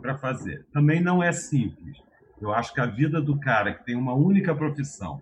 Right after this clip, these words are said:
que estudou uma única coisa e que tem uma única rotina,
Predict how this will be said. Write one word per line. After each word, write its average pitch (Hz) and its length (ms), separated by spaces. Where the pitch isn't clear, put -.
que - 60
estudou 135 440
uma 143 160
única 190 400
coisa 123 600
e 117 40
que 127 120
tem 147 180
uma 143 180
única 170 440
rotina, 120 680